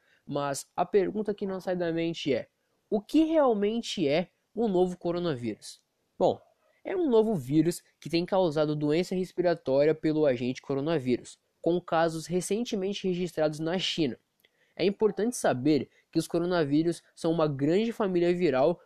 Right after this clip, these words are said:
conhecidas desde meados de mil novecentos e sessenta, que causam infecções respiratórias em seres humanos e em animais. Geralmente, infecções por coronavírus causam doenças respiratórias leves e moderadas, semelhantes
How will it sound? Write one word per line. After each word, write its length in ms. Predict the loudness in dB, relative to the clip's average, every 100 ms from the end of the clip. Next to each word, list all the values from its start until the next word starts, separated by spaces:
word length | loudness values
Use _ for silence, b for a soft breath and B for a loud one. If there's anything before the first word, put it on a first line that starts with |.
| b
conhecidas 580 | -2 0 0 0 0 0
desde 920 | -2 0 0 0 -6 _ _ -6 -2
meados 520 | 2 2 4 2 0
de 140 | -2 -2
mil 160 | -2
novecentos 420 | 0 -2 -4 -4
e 80 | -4
sessenta, 460 | -2 0 -2 -2 -14 _ -20 -14
que 120 | -10
causam 360 | 0 2 4 0 -2
infecções 560 | -4 2 0 2 -2
respiratórias 800 | -4 -2 0 0 2 2 2 -2
em 120 | -4 -2
seres 320 | 2 0 0
humanos 520 | 0 2 2 0 -4
e 80 | -2
em 100 | 0
animais. 580 | 0 0 -2 -6 -12 -18 _ _ _
Geralmente, 680 | 0 2 4 2 0 -2 -8 b b
infecções 560 | -2 0 0 -2 -4 -4
por 200 | -4 -4
coronavírus 760 | -2 -2 0 -2 -2 -2 -4 -12 _
causam 400 | 0 2 4 2
doenças 340 | 0 0 0 -2
respiratórias 800 | -4 -2 0 0 2 2 2 -2
leves 560 | -2 2 0 0 -6 -4
e 80 | 0
moderadas, 680 | 2 2 2 0 -4 -12 -18 b b
semelhantes 720 | -2 2 2 2 0 -2